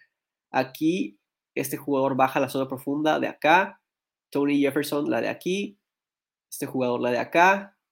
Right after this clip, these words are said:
y este jugador la zona profunda de acá.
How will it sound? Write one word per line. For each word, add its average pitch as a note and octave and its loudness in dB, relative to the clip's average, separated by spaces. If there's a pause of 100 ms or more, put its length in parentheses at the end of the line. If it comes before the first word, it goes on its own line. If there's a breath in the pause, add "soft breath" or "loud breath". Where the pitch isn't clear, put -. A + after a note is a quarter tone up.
(260)
y F#3+ -2
este E3 -4
jugador C#3+ 0
la B2+ -6
zona C3 -6
profunda B2+ -6
de C3 -2
acá. - -12